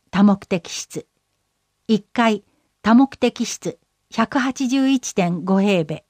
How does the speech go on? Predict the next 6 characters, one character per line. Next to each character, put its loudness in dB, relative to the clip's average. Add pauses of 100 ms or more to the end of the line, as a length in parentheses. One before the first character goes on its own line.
(840)
八 -2 (140)
十 2
一 0
名。 0 (960)
二 6
階、 -2